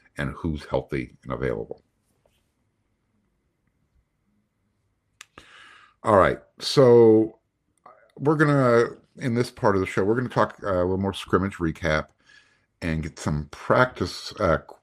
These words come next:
scrimmage and practice quotes from the players and coaches. Um, on Kalen Bullock, uh, you know, we,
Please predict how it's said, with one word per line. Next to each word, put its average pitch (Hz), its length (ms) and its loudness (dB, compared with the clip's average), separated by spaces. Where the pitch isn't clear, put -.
scrimmage - 580 -4
and 147 200 0
practice - 340 0
quotes - 280 -4
from 78 260 -4
the 73 140 -2
players 71 380 -4
and 71 100 -8
coaches. - 480 -14
Um, 62 420 -10
on 101 220 -4
Kalen 110 400 4
Bullock, 107 460 4
uh, - 160 -12
you 92 80 -6
know, 80 100 -4
we, 82 200 -4